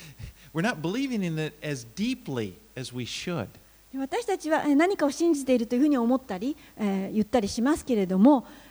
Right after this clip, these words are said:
Speaker 2: あの、そうではなくて、本当に何かを信じて、イエス様を信じるということは、あの、生き方を変えます。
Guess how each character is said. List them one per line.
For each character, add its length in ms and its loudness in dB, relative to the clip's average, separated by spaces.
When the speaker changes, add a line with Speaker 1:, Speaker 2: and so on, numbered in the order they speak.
Speaker 2:
あ 80 -6
の、 80 -4
そ 180 2
う 40 4
で 80 4
は 120 2
な 120 -2
く 100 -12
て、 260 -2
本 180 0
当 120 2
に 60 -6
何 220 -2
か 60 -2
を 60 -10
信 420 0
じ 120 -2
て、 140 0
イ 160 0
エ 80 2
ス 60 -6
様 160 2
を 40 2
信 320 6
じ 120 6
る 80 2
と 120 -4
い 140 4
う 80 2
こ 120 -2
と 140 -2
は、 240 4
あ 80 2
の、 160 2
生 60 -6
き 140 -12
方 320 0
を 80 0
変 140 -2
え 20 -4
ま 160 -6
す。 120 -20